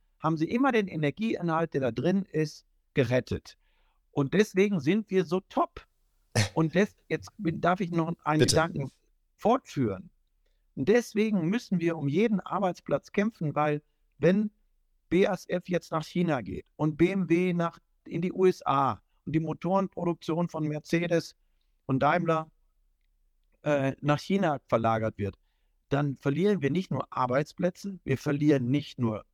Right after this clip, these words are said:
Speaker 1: Steueraufkommen und Sozialprodukt, sondern wir erhöhen die C O zwei Emissionen. Denn in China ist die Emission pro Bruttoinlandsprodukt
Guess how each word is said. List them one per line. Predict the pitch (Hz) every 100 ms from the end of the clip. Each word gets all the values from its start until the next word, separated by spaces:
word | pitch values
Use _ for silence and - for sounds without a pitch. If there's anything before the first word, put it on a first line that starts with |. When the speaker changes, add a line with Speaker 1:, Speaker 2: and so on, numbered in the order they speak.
| _ _
Speaker 1:
Steueraufkommen | - 117 160 170 117 110 - 117 127
und | 107 98
Sozialprodukt, | - 92 127 151 180 - 98 131 -
sondern | 135 139 135 135 _ _ -
wir | 139 -
erhöhen | 135 113 156 208 247 247 - _ _
die | 151
C | 147 - 160
O |
zwei | 151 - 165 226
Emissionen. | 165 123 95 - 98 - - _ _ _ _ _ -
Denn | 139
in | 160 156
China | - 240 190 151 202 -
ist | - - -
die | 147 -
Emission | 139 127 - 156 185
pro | 175 _ 147 170 175 156
Bruttoinlandsprodukt | - 147 165 - 196 185 156 - - - 127 -